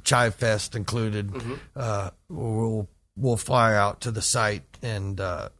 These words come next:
Speaker 1: oversee installation or install it ourselves. Chicago's a union city, so we, we kinda just direct,
Speaker 2: Mm-hmm.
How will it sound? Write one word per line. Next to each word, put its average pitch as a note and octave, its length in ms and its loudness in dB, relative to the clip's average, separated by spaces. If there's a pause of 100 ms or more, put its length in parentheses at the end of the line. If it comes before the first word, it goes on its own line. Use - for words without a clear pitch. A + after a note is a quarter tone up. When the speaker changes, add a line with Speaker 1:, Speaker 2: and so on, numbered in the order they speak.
Speaker 1:
oversee A2 580 -2
installation G2 960 -4
or G2 160 -4
install G2 440 -2
it G2 60 -6
ourselves. G2 640 -4 (320)
Chicago's C3 680 6
a G#2+ 60 0
union A2 640 2 (280)
city, G2+ 440 0
so G#2 240 -2
we, G#2+ 360 0 (320)
we A#2+ 180 0
kinda G#2+ 340 -2
just G2 360 -6
direct, G2 680 -2 (140)
Speaker 2:
Mm-hmm. C3 200 -8